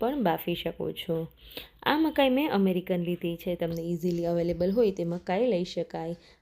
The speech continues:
અહીંયા બાફેલી મકાઈ અને કેપ્સિકમ બંને બટરમાં સારી રીતે મિક્સ કરી દઈશું. આવી રીતના મિક્સ થઈ જાય એટલે મકાઈ ગરમા ગરમ તો લાગે જ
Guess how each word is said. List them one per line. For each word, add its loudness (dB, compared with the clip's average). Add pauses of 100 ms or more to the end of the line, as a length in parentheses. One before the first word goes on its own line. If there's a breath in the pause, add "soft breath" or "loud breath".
અહીંયા -4
બાફેલી -2
મકાઈ 2
અને 0
કેપ્સિકમ 0
બંને -2 (420 soft breath)
બટરમાં 2
સારી -2
રીતે -4
મિક્સ 0
કરી -2
દઈશું. -2 (1400 loud breath)
આવી 4
રીતના 0
મિક્સ 0
થઈ 2
જાય 2
એટલે -2
મકાઈ 0
ગરમા 0
ગરમ 2
તો 2
લાગે 2
જ -6